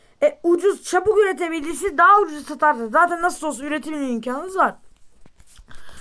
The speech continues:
Ama Osmanlı'da da daha mesela, e, hala el üretimi vardı. Mesela ben bir halı dokuyorum. Makineyle bunu bir saat üretebilirken elle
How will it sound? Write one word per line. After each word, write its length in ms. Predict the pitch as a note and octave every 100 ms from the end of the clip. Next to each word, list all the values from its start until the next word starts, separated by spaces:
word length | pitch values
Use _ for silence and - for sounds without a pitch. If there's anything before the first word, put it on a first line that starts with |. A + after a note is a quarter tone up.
| -
Ama 200 | D4 F4+
Osmanlı'da 500 | F#4 F#4 G#4 G4+ G4
da 120 | D#4+
daha 520 | F4 F#4 G4 F4+ - - - - - -
mesela, 380 | C#4 C#4 D4 B3+
e, 40 | D#4+
hala 400 | F4 F4 F#4+ G4
el 220 | G#4 G4+ G4
üretimi 420 | F#4+ F4+ F#4+ F4
vardı. 380 | B3 G3+ F#3 F#3+ - - -
Mesela 220 | - G4
ben 160 | G4 F#4+
bir 60 | G4
halı 280 | F#4 G4
dokuyorum. 560 | F4+ B3+ - A#3 C4 G#4+ - - -
Makineyle 560 | C4+ F4 F#4+ A4 G#4 E4+
bunu 380 | E4+ D4+ A#3 F4+
bir 100 | A4
saat 340 | F#4+ E4 D#4+
üretebilirken 600 | C4+ B3+ B3 B3 F#4 G4 G4+
elle 400 | G#4 F4 D#4+